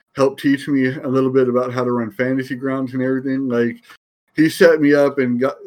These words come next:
set me running to be able to run a game.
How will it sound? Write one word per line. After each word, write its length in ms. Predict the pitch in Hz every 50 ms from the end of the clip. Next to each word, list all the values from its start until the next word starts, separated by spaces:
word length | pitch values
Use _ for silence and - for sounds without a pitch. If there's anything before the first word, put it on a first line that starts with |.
| 156
set 280 | 135 - - 147 147 139
me 100 | 127 123
running 480 | 123 123 131 131 127 120 110 110 107 101
to 460 | 113 117 110 110 107 110 110 113 110
be 120 | 104 123
able 160 | 123 123 120 113
to 60 | 113
run 260 | 113 117 120 117 113
a 280 | 107 101 98 - _ 117
game. 360 | 117 117 110 101 98 98 98